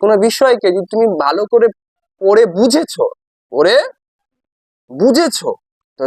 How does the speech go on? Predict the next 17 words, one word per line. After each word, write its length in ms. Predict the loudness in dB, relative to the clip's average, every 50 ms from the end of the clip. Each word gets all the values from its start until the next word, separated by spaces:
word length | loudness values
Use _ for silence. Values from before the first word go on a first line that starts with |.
| -2
দেখবে 200 | -2 -2 0 -2 -4 -2 -2 -2
তোমাকে 320 | 0 0 0 -2 -2 -6 -10 _
কেউ 120 | 0 0 0 2 2 2
বলতে 260 | 2 2 0 0 0 0 0
হবে 180 | 0 -2 -2 -2 -2
না 60 | -2 -2 -2
যে 40 | -2 0
এটা 100 | 0 -2 -2 -4
ভালো, 180 | -8 -8 -8 -8 -12 _
তোমার 160 | -8 -6 -4 -2 -2 -2
ভালো 160 | -2 -2 -2 -2 0
লাগবে, 320 | -2 -2 -2 -4 -4 -6 -6 -6 _ -10
তাই 100 | -6 -4 -4
না? 40 | -4 -6 _ _ _ _ _ _ _ _ _ _ _ _ _ _ _ _ -20 -20 _ _ _ _ _ _ -12
বুঝতে 220 | -10 -6 -2 -2 -2
পারছে? 260 | -2 -2 -6 -8 -8 -8 _ _ _ _ _ -6
তোমার 200 | -2 0 0